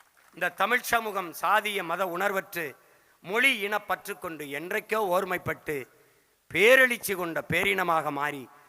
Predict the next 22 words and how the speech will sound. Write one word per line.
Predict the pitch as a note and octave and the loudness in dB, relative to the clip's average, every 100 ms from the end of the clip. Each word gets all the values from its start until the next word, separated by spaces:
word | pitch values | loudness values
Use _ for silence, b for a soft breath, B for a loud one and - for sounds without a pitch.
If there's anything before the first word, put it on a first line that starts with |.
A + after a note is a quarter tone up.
| B C#3+ | B -12
தன் | C#3 | -10
அதிகாரத்தை | B2+ G3 A3 G#3 - F3+ | -6 0 2 2 -4 -6
கைப்பற்றி | D#3 D#3+ D#3+ D#3 - B2 - b b b | -4 -4 -6 -6 -8 -12 -14 b b b
தன்னுடைய | C3+ D#3+ G3+ G#3 G#3 | -6 -4 -2 0 0
காட்டு | G#3 F3 F3 F3 | 0 -2 -2 -6
வளம், | D3+ C3+ C3 | -6 -6 -4
கடல் | D3+ F3+ F3 | -4 -4 -4
வளம், | D#3 C#3 C3+ | -6 -6 -8
நிலவளம், | E3+ F#3+ E3+ D3+ C3+ | -4 -4 -4 -6 -6
மலை | D3+ F#3 | -6 -6
வளம், | F3 D#3+ C3+ | -6 -6 -6
மண் | C#3 F3+ | -8 -6
வளம், | F#3 F3+ D3+ - B B B - | -4 -2 -4 -8 B B B -6
மக்கள் | F3 F#3+ B3+ A#3+ | -2 0 2 2
நலம் | G#3+ G3+ E3+ | 0 -2 -4
எல்லாவற்றையும் | F3+ B3+ E4+ E4+ E4 - C4+ A3+ - | -4 6 8 8 6 0 -6 -6 -4
காப்பாற்றி | G3 G3 F#3+ F3+ D#3+ C#3 - b b D3 | -4 -2 -2 -4 -8 -12 -14 b b -6
உலகத்தின் | D#3+ D3 C#3+ - B2+ | -2 -2 -4 -10 -10
தலை | - C#3+ E3 | -2 0 0
சிறந்த | D#3+ F3+ F3+ G3 G#3 | 0 0 0 0 -2
இனமாக | E3+ D3+ D3 C#3 B2 | 0 0 0 0 -4
போயிருந்திருக்கும். | - E3+ D#3+ D3 A2 G#2 _ - | -6 -6 -6 -10 -14 -20 _ -20